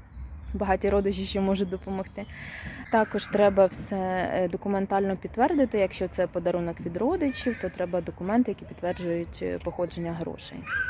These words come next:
Якщо працюєте на умові зліцення або B two B, то, е, банк може, е, потребувати додаткові гарантії того, що ви в змозі платити.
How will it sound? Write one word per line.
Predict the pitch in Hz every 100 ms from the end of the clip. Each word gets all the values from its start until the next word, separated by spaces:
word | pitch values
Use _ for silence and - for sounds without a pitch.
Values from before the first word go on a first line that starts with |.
| 1077 1077 -
Якщо | - 214
працюєте | - 196 214 202 190
на | 185 180
умові | 185 180
зліцення | 180 180 180 220 254 302 240
або | - 175 180 180
B | 180 170 170 180
two | 175
B, | 254 254
то, | 185 170 175 - -
е, | 180 180
банк | 180 196 220
може, | 190 185 185
е, | 175 170 - - 196 -
потребувати | 180 190 196 180 170
додаткові | 165 160 - 185 175
гарантії | 170 170 175 170 160
того, | 170 175
що | - 175
ви | 156 160
в | 156
змозі | 170 175 170 170 - - - - -
платити. | 190 196 160 151 160